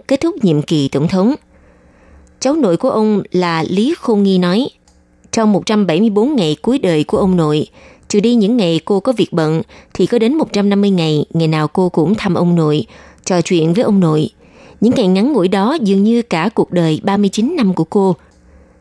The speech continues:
Trong một trăm năm mươi ngày đó, cô đã nói hết những tâm sự của mình, hát cho ông nội nghe, chuyện trò cùng ông nội, được bên nội những ngày cuối đời, xem như đã không còn gì hối tiếc.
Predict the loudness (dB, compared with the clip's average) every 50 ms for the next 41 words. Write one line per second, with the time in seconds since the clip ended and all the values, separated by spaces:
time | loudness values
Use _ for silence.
0 | _ _ _ -6 -2 0 0 2 2 0 0 -2 -4 -4 -2 0 2 2 2 2
1 | 2 2 2 0 0 0 0 0 0 -2 -2 -4 -4 -2 -2 0 0 0 0 0
2 | 0 0 0 -2 -2 -2 0 0 0 2 0 0 0 -2 -2 -2 -2 -2 -2 -2
3 | 0 0 0 2 2 0 0 -2 -6 -10 -20 -20 -20 -10 -6 -4 -4 -4 -2 -2
4 | 0 0 2 2 2 2 2 2 2 2 0 -2 -2 -4 -8 -16 -20 -20 -6 -2
5 | 0 2 2 2 0 0 -2 -2 -2 -2 -2 0 0 0 0 0 0 0 0 0
6 | -2 -4 -8 -16 -20 -8 -2 0 0 0 0 0 0 2 2 2 2 2 0 0
7 | 0 0 0 0 0 0 0 0 0 -2 -2 -2 -2 -2 0 0 0 0 0 0
8 | 0 -2 -4 _ _ -8 -2 0 2 2 4 2 2 2 0 0 -2 -4 -2 -2
9 | -2 -2 0 0 0 0 0 0 0 0 -2 -2 -2 -2 -2 -2 0 -2 -2 -4
10 | -6